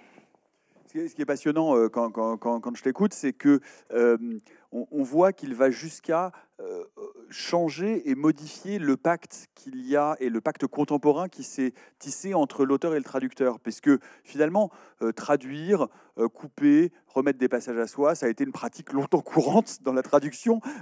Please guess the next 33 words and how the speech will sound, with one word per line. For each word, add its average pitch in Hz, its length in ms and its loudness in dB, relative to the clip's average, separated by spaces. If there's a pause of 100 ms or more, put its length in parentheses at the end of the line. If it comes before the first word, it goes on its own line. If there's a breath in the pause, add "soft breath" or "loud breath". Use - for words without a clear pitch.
euh, 135 240 6
qui - 220 -6
ont, 151 120 4
qui - 120 -4
ont 156 60 4
poussé 139 260 -6
d'ailleurs 143 280 4
parfois 175 340 0
à 160 40 0
faire 123 180 -2
retraduire 160 580 2
complètement 165 720 -2
des 127 260 -4
auteurs, 165 160 2
je - 60 -18
pense 131 140 -6
à 120 60 -4
Dostoïevski 123 560 -2
notamment, 135 400 0 (380 loud breath)
euh, 131 360 2
<clears throat> 202 320 0
où 175 120 -2
on 156 80 6
s'est 143 100 2
rendu 131 220 0
compte 165 140 -2
a 139 60 6
posteriori 120 500 0
que 151 120 -2
les 123 140 0
traducteurs 117 480 -2
avaient 120 180 2
vraiment, 117 360 0